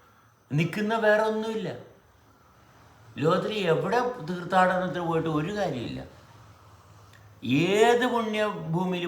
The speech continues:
പോയി, ക്ഷേത്രത്തിൽ പോയിട്ട് ഒരു കാര്യമില്ല. നമ്മുടെ ഉള്ളു പുണ്യപ്പെട്ടിരിക്കുന്ന ഭാഗം, ഏ, അത് വളരെ പരിശുദ്ധവും പരിപാവനമായിട്ടിരിക്കുന്ന ഭാഗം കാണാനും അനുഭവിക്കാനും പറ്റുന്നില്ലെങ്കിൽ, മറ്റെല്ലാം നമ്മുടെ മനസ്സിൻ്റെ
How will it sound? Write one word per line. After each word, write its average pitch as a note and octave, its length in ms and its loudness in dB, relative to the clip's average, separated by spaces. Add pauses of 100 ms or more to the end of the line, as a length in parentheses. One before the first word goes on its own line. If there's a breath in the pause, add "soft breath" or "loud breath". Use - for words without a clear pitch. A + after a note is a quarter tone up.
പോയി, D#3+ 180 -2
ക്ഷേത്രത്തിൽ D3+ 480 -4
പോയിട്ട് D3 300 -2
ഒരു A#3 160 -8
കാര്യമില്ല. F3+ 360 -6 (580 soft breath)
നമ്മുടെ G3+ 400 0 (240)
ഉള്ളു G3+ 300 -2 (120)
പുണ്യപ്പെട്ടിരിക്കുന്ന G3 880 -4 (120)
ഭാഗം, C3+ 280 0 (1800)
ഏ, - 20 -2 (300)
അത് E3+ 120 0 (100)
വളരെ F#3 380 6
പരിശുദ്ധവും E3+ 580 -2
പരിപാവനമായിട്ടിരിക്കുന്ന D#3 1000 0 (140)
ഭാഗം B2+ 300 0 (560 soft breath)
കാണാനും B2+ 520 2
അനുഭവിക്കാനും B2 680 -2
പറ്റുന്നില്ലെങ്കിൽ, B2 640 -6 (840)
മറ്റെല്ലാം C4+ 500 0
നമ്മുടെ B3 260 0 (100)
മനസ്സിൻ്റെ A3+ 520 -2